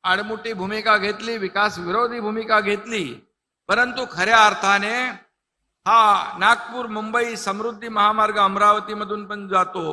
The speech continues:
हा विकासाचा महामार्ग ठरणार आहे असे आम्ही मनामध्ये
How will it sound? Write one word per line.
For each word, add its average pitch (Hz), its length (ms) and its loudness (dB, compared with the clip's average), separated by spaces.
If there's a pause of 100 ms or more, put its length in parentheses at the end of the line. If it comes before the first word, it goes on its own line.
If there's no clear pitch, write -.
(520)
हा 247 100 6
विकासाचा 269 760 2
महामार्ग 233 600 4
ठरणार 202 460 2
आहे 156 340 0 (380)
असे 214 300 -2
आम्ही 254 220 6
मनामध्ये 226 800 0